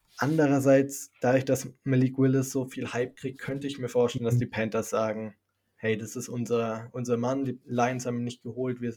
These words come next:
Speaker 1: haben ihn hier auf Nummer sechs da, den holen wir uns."
Speaker 2: Ja. Ja, Pan-, Panthers sind wirklich spannend,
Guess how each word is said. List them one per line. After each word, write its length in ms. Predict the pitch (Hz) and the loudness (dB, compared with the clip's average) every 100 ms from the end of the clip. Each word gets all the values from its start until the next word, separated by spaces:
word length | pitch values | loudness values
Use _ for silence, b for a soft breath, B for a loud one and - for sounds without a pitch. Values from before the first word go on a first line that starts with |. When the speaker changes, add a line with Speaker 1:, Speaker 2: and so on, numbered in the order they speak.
| - | -10
Speaker 1:
haben 240 | - 117 120 | -4 -4 -2
ihn 120 | 117 | -6
hier 200 | 113 120 | -4 -6
auf 140 | 113 | -6
Nummer 180 | 120 117 | -8 -6
sechs 320 | 110 117 - | -2 -4 -4
da, 340 | 117 117 120 98 _ - | -2 0 0 -4 _ -8
den 160 | 117 104 | -6 -4
holen 180 | 107 107 | -6 -6
wir 120 | 101 | -8
uns." 220 | 98 - _ B B | -8 -16 _ B B
Speaker 2:
Ja. 240 | 123 123 131 B B B B B _ _ - _ - | -12 -10 -12 B B B B B _ _ -20 _ -8
Ja, 280 | 143 127 139 | 2 4 4
Pan-, 440 | 135 139 151 - | 4 2 2 -2
Panthers 360 | - 143 160 156 | -2 2 2 2
sind 140 | 143 | 0
wirklich 280 | 135 135 127 | -2 -2 -2
spannend, 720 | - - 120 139 170 170 170 | -4 -4 -2 0 -2 -4 -8